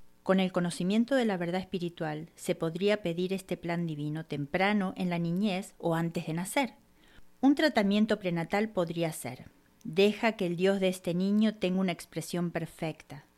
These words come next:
Permite que el diseño divino de su mente, su cuerpo y sus asuntos se manifieste a lo largo de su vida y a lo largo de la eternidad.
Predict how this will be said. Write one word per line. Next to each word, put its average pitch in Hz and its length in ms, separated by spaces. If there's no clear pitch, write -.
Permite 196 580
que 196 80
el 180 100
diseño 185 400
divino 175 380
de 175 80
su 165 160
mente, 160 420
su 151 240
cuerpo 180 380
y - 20
sus 160 200
asuntos 233 560
se 185 100
manifieste 165 580
a 170 40
lo 160 100
largo 180 320
de 185 100
su 170 160
vida 156 420
y 170 120
a 160 80
lo 156 100
largo 196 360
de 190 120
la 160 80
eternidad. 143 600